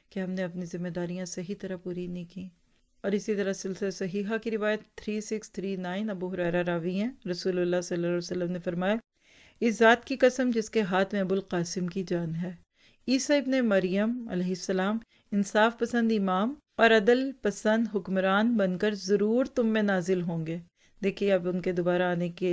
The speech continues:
इशारे हैं। वो सलीब को तोड़ देंगे, खंजीर को कत्ल कर देंगे,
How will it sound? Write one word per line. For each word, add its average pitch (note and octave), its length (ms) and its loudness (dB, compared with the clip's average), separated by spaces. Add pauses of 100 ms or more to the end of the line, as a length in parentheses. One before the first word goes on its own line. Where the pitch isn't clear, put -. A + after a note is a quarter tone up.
(120)
इशारे E3+ 400 0
हैं। A3 100 -4 (920)
वो A3+ 100 8
सलीब B3+ 380 4
को C#4 160 6
तोड़ F#3+ 260 6
देंगे, G#3 420 4
खंजीर G#3 540 0
को G#3+ 180 0
कत्ल G3+ 360 0
कर G#3+ 280 0
देंगे, A3 380 4